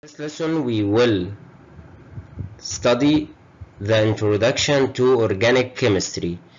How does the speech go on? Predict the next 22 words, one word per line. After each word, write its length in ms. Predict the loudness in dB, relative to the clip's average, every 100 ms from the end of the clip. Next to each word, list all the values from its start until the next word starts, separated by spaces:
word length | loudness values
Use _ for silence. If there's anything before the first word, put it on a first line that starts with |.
| -20 -20 -20 _
So 240 | -8 -2 -2
firstly, 640 | 2 2 2 0 2 4
we 360 | 4 2 2 2
have 360 | 2 0 0
to 140 | 0 2
know 480 | 4 4 2 0 -6 -20 _ _ -20 _
what 300 | 0 2 2
is 160 | 0 2
meant 420 | 2 4 2 0
by 380 | 2 4 4 2
organic 580 | -2 -2 0 2 0 -2
chemistry. 540 | -4 -2 -2 -2 -4
Organic 600 | -2 -2 0 0 0 0
chemistry 560 | -2 0 0 -2 -4 -2
is 160 | 0 0
the 100 | 0
branch 640 | 0 2 2 2 0 -2
of 200 | -4 -6 -12
chemistry 720 | -2 2 2 0 -2 -2 -2 -10 -20 -20 _
that 220 | -6 -6 -4
study 560 | -8 -2 0 2 2
the 220 | 2 0